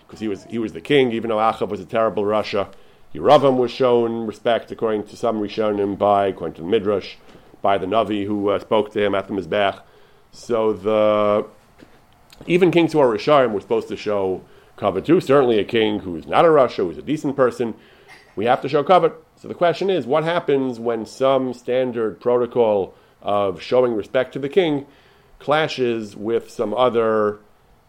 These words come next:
halacha in the Torah? So we're gonna discuss three tshuvos on this topic tonight.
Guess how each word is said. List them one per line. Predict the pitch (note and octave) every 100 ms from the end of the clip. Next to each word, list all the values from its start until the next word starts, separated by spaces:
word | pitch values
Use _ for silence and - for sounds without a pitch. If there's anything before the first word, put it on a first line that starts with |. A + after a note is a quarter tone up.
| -
halacha | A2+ C3 - A2 G#2
in | G#2 G2
the | F2
Torah? | E2 C#2+ - _ _ - _ - -
So | -
we're | D3+ G3
gonna | F3+
discuss | D3+ - C3+ B2
three | - D3 E3+
tshuvos | D3 A2 G#2+ A2+
on | G#2
this | G2
topic | G#2+ A2 G#2+
tonight. | A#2 C3 G3+